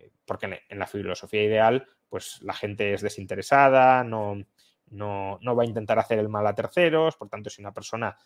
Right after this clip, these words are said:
eh, cae en una situación de incapacidad para gobernarse a sí misma, pues le colocamos un tutor y ese tutor vela por sus intereses abnegadamente, de buena fe. En la filosofía ideal,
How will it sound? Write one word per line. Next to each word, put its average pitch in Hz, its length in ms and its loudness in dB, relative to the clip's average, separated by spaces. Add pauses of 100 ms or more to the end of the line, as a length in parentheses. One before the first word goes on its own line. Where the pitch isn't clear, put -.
(240)
eh, - 380 -20
cae 107 220 2
en 107 60 -6
una 107 100 -6
situación 107 320 -6
de 110 60 -6
incapacidad 107 520 -2
para 101 180 -4
gobernarse 101 420 -10
a - 40 -12
sí - 100 -10
misma, 135 340 -2
pues - 180 -20
le 95 180 -12
colocamos 101 500 -12
un 104 120 -10
tutor 147 400 2
y 120 40 -2
ese - 160 -10
tutor 104 300 -8
vela 104 360 -2
por - 100 -6
sus - 160 -14
intereses 107 600 -6
abnegadamente, 120 920 -2
de 117 60 0
buena 117 240 -2
fe. 175 200 0 (1300)
En 143 80 -2
la 135 80 8
filosofía 135 380 6
ideal, 175 440 12